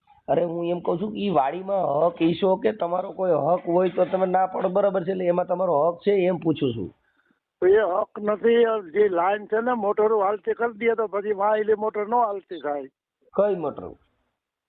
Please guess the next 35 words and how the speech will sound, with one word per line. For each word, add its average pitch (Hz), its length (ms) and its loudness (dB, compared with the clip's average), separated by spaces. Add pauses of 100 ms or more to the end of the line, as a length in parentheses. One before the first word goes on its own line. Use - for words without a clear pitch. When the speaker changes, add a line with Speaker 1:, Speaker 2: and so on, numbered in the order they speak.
(220)
Speaker 2:
ઈ 170 60 4
એક 202 300 4 (220)
તમારું 233 320 2
કનેક્શન 247 500 -2
પાંચ 240 340 -6
હોર્સ 240 220 -2
પાવર 247 300 0
નું 240 140 0
હોય, 214 360 -2 (240)
Speaker 1:
હમ. 123 340 -8 (760)
Speaker 2:
તમે 240 200 0
પચીસ, 247 360 0 (140)
દસ 240 100 6
હોર્સ 254 340 2
પાવર 254 240 0
હાલતા 254 300 -2
કરી 240 200 -6
દે 240 80 0
તો 247 160 0
પછી 240 160 0
વા-, 240 240 0
એક 233 440 -2
ઈ 233 140 -10
લાઈન 240 260 -6
માં 240 160 -2
બધાના 247 360 0
કનેક્શન 240 520 -2
હોય 247 140 2
તો 247 100 -4
હાલતી 226 360 -2
ન 247 200 2
થાય 240 160 0
તો 247 100 -6
શું 254 180 -8
કરવું? 170 400 -6